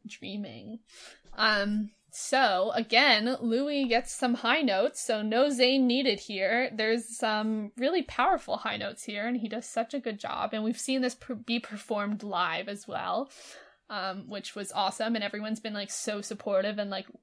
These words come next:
loving Louis doing high notes, so that was really awesome.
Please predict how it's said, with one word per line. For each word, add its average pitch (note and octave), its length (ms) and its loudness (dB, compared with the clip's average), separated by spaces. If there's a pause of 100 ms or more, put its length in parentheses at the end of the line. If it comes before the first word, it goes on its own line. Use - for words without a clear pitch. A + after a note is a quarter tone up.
(100)
loving G3+ 720 0
Louis G3+ 360 -6
doing E3+ 260 -10
high - 220 -8
notes, - 360 -10
so - 440 -6
that F3+ 180 -4
was G#3+ 160 -10
really - 220 -10
awesome. - 540 -10